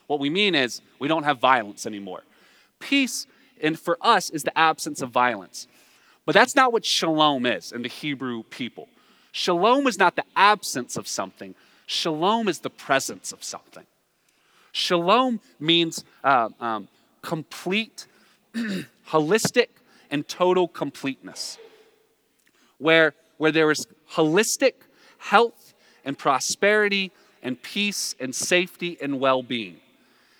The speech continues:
And it's complete on an individual level, a social level,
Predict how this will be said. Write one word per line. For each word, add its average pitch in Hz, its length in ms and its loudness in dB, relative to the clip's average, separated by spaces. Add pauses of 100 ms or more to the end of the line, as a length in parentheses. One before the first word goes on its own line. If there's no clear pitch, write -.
(280)
And 320 120 2
it's 339 140 -2
complete 196 560 -2
on 147 140 0
an 131 140 -4
individual 196 600 2
level, 190 400 0
a 120 80 -8
social 202 580 -2
level, 170 400 0